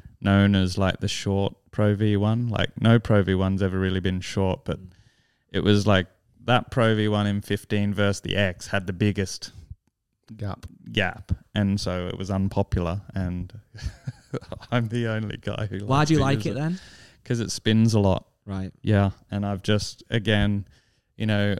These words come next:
Speaker 1: I turned pro, I was using a professional ninety when I turned pro. There wasn't even a Pro V, uh, on the range, so, you know, that spun a lot.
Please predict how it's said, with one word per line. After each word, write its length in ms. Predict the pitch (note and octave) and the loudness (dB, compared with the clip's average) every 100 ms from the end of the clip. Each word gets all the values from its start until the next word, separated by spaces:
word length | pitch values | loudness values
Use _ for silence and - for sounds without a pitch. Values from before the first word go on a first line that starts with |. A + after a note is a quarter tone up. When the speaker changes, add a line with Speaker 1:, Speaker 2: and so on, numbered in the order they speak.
| - | -2
Speaker 1:
I 200 | A2 A2 | 2 2
turned 360 | G#2+ A#2+ G#2+ G2+ | 2 0 0 0
pro, 280 | A2 G#2+ G2+ | 2 4 4
I 100 | F#2+ | 2
was 200 | F#2+ G2+ | 0 -2
using 340 | G#2 G2 F#2 | -2 -2 -4
a 40 | |
professional 680 | F#2 G2 - G2 - G2 F2+ | -4 -6 -2 -2 -2 -6 -4
ninety 440 | F#2+ G2 G2+ F2+ F2 | -2 -2 -2 -4 -6
when 160 | F#2 | -6
I 120 | F2+ F#2+ | -6 -6
turned 320 | G2 F2 F2+ | -6 -6 -6
pro. 280 | F2 F2+ F2+ | -4 -4 -4
There 140 | G2 | -4
wasn't 240 | G2+ G2 F#2+ | -2 -4 -4
even 180 | F#2 F2+ | -6 -8
a 40 | |
Pro 300 | - F#2 F#2 | -6 -6 -4
V, 360 | F#2 F#2 F2 F2 - _ - | -4 -6 -6 -10 -18 _ -10
uh, 300 | G2 F2+ - - - - | -8 -8 -10 -14 -20 -10
on 200 | G2+ F#2+ | -6 -4
the 80 | F2+ | -2
range, 560 | G2 F#2+ F2+ F#2+ - | -2 -2 -4 -8 -10
so, 380 | - G2 F2+ F2 - _ _ _ _ _ _ _ _ _ _ _ | -8 -4 -4 -6 -10 _ _ _ _ _ _ _ _ _ _ _
you 60 | A2+ | -2
know, 120 | G2 | 0
that 260 | F#2+ G#2+ - | 0 -2 -2
spun 220 | - F#2 | -6 -6
a 100 | F2 | -4
lot. 240 | F2 - | -4 -6